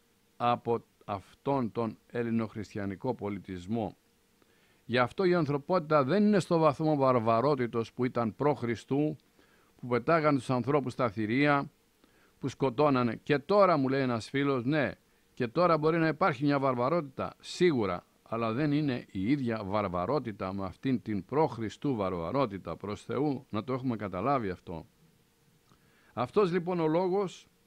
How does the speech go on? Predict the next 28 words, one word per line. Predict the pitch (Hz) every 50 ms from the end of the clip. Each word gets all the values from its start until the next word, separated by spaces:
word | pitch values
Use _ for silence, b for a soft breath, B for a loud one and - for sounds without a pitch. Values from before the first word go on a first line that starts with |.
| _ _ -
έχει | 151 156 147 -
διαμορφώσει | 156 147 147 151 143 139 135 127 - - 185 175 147 - 147 131
την | 120 117
καρδιά | 117 123 123 120 117 127 175 185
και | 156 139 139
την | 135 123
ψυχή | 110 120 120 110 - 165 175 175 -
όλων | - 165 202 214 196 175 160 143
των | - 127 120 120
ανθρώπων | 113 107 92 101 117 110 101 - 101 95 87
της | 92 101 95
γης | 87 82 85 85 80 - -
και | - - 107
αυτών | 104 - - 160 156 139 127
που | - 139
θα | 120 123 120
γεννηθούν. | 120 113 110 107 98 - - 170 151 104 82 - _ _ _ _ _ _ _ _ _ _ _ _ _ _ _ _ _ _ _ _ _ _ _ _ _ _ _ _ _ _ _ _ b b b b b b b b
Σε | - - 104
ποιο | - - 180 196
βαθμό | 175 170 143 135 175 180
επέδρασε | 165 135 - - 196 175 160 147 135 - -
ο | 131
χριστιανισμός, | 110 120 120 101 - 117 110 107 107 98 104 143 170 180 165 - - _ _ _ _ _ _ _ _ _ _ _ _ b b b b b b b b
δεν | 123 160 190
είναι | 190 196
υπερβολή | 165 156 160 151 135 135 139 156 170
να | 160 151 131
πούμε | 117 160 180 180 190 202 202 - -